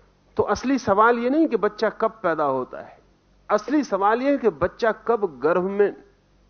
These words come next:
प्रारंभ करता है अपनी यात्रा,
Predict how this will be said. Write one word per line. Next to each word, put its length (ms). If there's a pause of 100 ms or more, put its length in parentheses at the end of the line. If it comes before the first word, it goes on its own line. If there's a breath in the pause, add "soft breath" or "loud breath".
(500)
प्रारंभ 380
करता 400
है 60
अपनी 380
यात्रा, 400